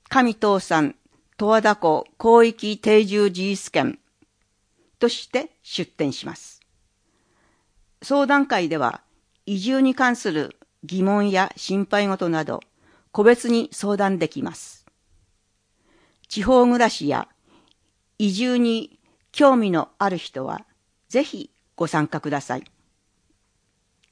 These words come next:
十和田市、三沢市、野辺地町、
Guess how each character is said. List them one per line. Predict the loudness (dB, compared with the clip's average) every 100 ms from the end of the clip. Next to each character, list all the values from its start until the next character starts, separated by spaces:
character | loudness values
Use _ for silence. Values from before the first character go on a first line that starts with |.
| _ _ _ _ _ _ _ -2
十 | 4
和 | 4
田 | 4 0
市、 | -4 -8 -8 _ _ _ -4
三 | -4
沢 | 0 0 0
市、 | -2 -8 -12 -12 _ _ _ -6
野 | -4
辺 | -2 -2
地 | -4
町、 | -4 -6 -16